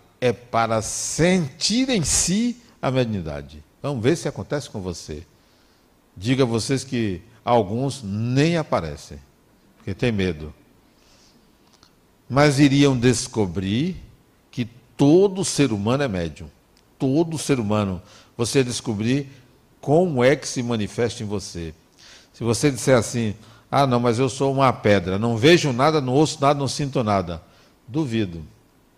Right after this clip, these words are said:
Caiu na rede, é peixe. Tá aqui, é porque você sente alguma coisa, desconfia, mas não sabe o que é. Aí, se você participar do nosso curso básico,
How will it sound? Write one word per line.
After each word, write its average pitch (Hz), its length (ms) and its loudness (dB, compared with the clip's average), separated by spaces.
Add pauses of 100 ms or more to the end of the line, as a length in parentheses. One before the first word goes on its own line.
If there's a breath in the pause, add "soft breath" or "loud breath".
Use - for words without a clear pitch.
(420)
Caiu 147 240 0
na 123 100 0
rede, 127 480 -2 (320)
é 113 140 -4
peixe. 73 380 -14
Tá 170 180 4
aqui, 165 480 0 (760 soft breath)
é 127 120 0
porque 123 240 -4
você 120 260 0
sente 127 560 -2
alguma 104 520 -2
coisa, 143 480 -2 (500 loud breath)
desconfia, 143 580 0
mas 135 140 2
não 127 100 0
sabe 127 240 0
o 117 40 -4
que 107 160 -2
é. 85 220 -2 (640)
Aí, 104 160 -8
se - 180 -8
você 113 300 -4
participar 98 580 -4
do 90 120 -6
nosso 151 280 0
curso 143 220 -8
básico, 95 560 0